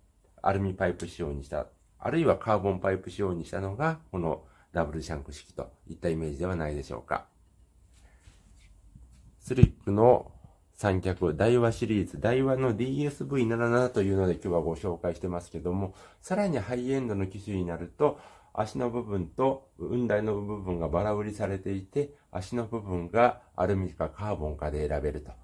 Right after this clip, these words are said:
いったものも用意されています。まあ、放送機材ですからね、もう単価、単価は全然違う世界で売られてるということになるわけなんですが、本当にね、重量機材の重量級の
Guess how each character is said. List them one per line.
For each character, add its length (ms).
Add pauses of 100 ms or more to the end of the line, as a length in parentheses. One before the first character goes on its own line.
(180)
い 60
っ 20
た 160
も 120
の 100
も 160
用 180
意 100
さ 140
れ 100
て 160
い 120
ま 200
す。 240 (1700)
ま 120
あ、 60
放 260
送 240
機 140
材 200
で 140
す 80
か 100
ら 100
ね、 140
も 240
う 80
単 280
価、 120
単 200
価 120
は 60
全 200
然 140
違 160 (140)
う 60
世 120
界 220
で 80
売 60
ら 100
れ 100
て 100
る 120
と 400
い 40
う 60
こ 100
と 120
に 80
な 80
る 160
わ 140
け 120
な 120
ん 100
で 100
す 160
が、 200 (260)
本 140
当 120
に 140
ね、 140
重 200
量 180
機 140
材 240
の 180
重 220
量 180
級 280
の 280